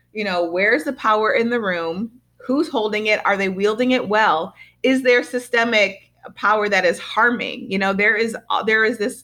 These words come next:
this focus of attention. But one of the gifts that the eight has is empowering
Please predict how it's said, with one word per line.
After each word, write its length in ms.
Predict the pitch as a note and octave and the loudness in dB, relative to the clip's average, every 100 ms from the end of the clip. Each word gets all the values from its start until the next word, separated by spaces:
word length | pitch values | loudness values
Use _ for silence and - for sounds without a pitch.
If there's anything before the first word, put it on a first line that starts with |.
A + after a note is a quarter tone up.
| - | -8
this 220 | A3 A3+ | -8 -6
focus 340 | A#3+ B3+ C4 | -2 -2 -2
of 100 | G#3 | -8
attention. 680 | F#3 F#3 G#3 B3+ B2 D3+ A3+ _ _ _ _ _ _ _ | -8 -4 -4 -2 -4 -8 -12 _ _ _ _ _ _ _
But 400 | G3 F#3+ G3 D#3+ | -2 -2 -2 -2
one 180 | A3+ D#4+ | 0 0
of 140 | B3 | 0
the 80 | G3 | -2
gifts 340 | F#3+ A#3+ F4 | 0 0 -2
that 220 | - G3+ - | -6 -6 -6
the 200 | - B3 | -2 -2
eight 140 | F4+ | -2
has 600 | C#4 E3+ D3 D3 F#3+ - - | -2 0 0 0 -4 -8 0
is 240 | B3 A3+ | 2 2
empowering 720 | A3+ A#3+ A#3 A3+ A3+ G#3+ G#3 | -2 -2 -2 -2 0 0 0